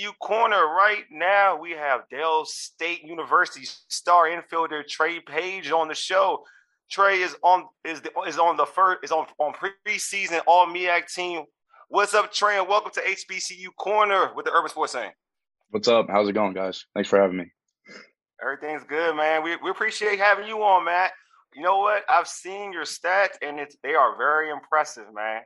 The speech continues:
Speaker 2: Thank you,
Speaker 1: Very
Speaker 2: thank you.
Speaker 1: impressive. Um, so we were told before the show that you got a nickname. Your name is
Speaker 2: Yeah.
Speaker 1: Cap. Your nickname is
Speaker 2: Yeah.
Speaker 1: Cap. They call you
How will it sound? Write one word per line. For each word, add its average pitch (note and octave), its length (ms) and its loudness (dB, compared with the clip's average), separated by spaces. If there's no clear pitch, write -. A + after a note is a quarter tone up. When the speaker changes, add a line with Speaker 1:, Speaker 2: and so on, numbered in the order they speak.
Speaker 2:
Thank G2+ 200 -2
you, A2+ 60 -4
Speaker 1:
Very C#3+ 320 2
Speaker 2:
thank A2 80 -10
you. F2 60 -6
Speaker 1:
impressive. F#2+ 400 -8
Um, C#3 540 6
so F3 460 2
we E3+ 100 -12
were G#3 100 -6
told A3 280 2
before G3+ 280 -4
the G#3+ 60 -2
show A#3 280 4
that G#3+ 180 0
you G#3+ 80 -20
got G#3 220 4
a - 20 -14
nickname. F3 540 -6
Your - 140 -10
name G3 140 -6
is G3 120 -8
Speaker 2:
Yeah. G3 60 -4
Speaker 1:
Cap. D4 480 2
Your F3+ 80 -14
nickname G#3 360 -6
is G3 80 4
Speaker 2:
Yeah. G3+ 200 6
Speaker 1:
Cap. G#3 240 4
They A3 120 2
call G#3+ 260 2
you F3+ 120 -14